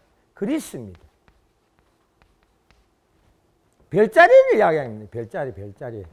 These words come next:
별자리가 큰 곰, 작은 곰으로 되-, 되어 있습니다. 그래서 별자리에서 나타난 큰 곰이 바로 고조선 지역이고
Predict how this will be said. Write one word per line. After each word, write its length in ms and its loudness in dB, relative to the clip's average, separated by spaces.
별자리가 500 -2
큰 240 -10
곰, 180 -8
작은 340 -6
곰으로 440 -10
되-, 160 -18
되어 200 -8
있습니다. 560 -18
그래서 480 -4
별자리에서 640 0
나타난 640 -6
큰 240 -14
곰이 440 -10
바로 300 -6
고조선 480 -8
지역이고 840 -4